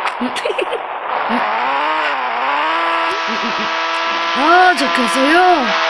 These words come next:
아, 좋겠어요.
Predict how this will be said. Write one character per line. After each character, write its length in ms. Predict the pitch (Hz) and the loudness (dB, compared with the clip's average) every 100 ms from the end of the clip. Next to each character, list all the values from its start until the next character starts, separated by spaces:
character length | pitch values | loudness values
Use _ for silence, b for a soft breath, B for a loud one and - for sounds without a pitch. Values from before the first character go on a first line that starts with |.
| - - 330 330 339 330 330 311 311 - 277 - - - - - 226 | -2 -2 -2 -2 -2 -2 -2 -4 -6 -8 -8 -6 -6 -8 -10 -8 0
아, 640 | 262 330 349 339 320 294 | 6 8 8 6 6 2
좋겠어요. 800 | 269 - 262 - 254 269 294 247 | 0 0 0 2 6 6 6 2